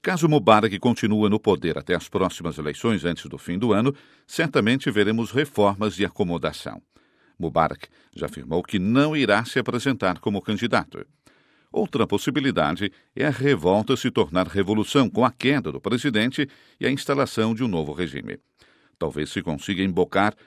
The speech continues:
a tão desejada estrada que poderia conduzir a reformas democráticas, causando um efeito dominó e atingindo outros países da região.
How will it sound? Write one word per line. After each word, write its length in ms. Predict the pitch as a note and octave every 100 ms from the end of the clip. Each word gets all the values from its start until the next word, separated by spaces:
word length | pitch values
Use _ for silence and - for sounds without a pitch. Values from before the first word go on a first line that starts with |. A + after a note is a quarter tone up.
| _
a 120 | - - -
tão 240 | - C#3 C3
desejada 840 | A#2+ C3 A#2 F#2+ F#2 F#2+ G#2 - -
estrada 720 | B2 - - F#2+ D#2+ D#2 G#2 _ _
que 140 | D3
poderia 400 | D3+ D3 C#3+ D3
conduzir 480 | D3+ D3 D3 A#2+ B2
a 20 |
reformas 540 | B2 A#2+ G#2 F#2+ G#2+
democráticas, 800 | G2 A2 - B2+ A2+ D#2+ - - - _ _ _
causando 520 | - C3+ E2+ F2+ G2 - _
um 100 | B2
efeito 420 | C3 - A2 A2 A2+
dominó 600 | F2 F3+ G3 A#2+ F#2 - _ _ _ -
e 40 |
atingindo 640 | G2+ - A2+ - G2+ G#2+ E2
outros 440 | F2+ A2+ C3+ B2
países 600 | - A#2+ F2+ A#2 D#2 C2+
da 80 | C2+
região. 460 | C#2 E2+ F2+ E2+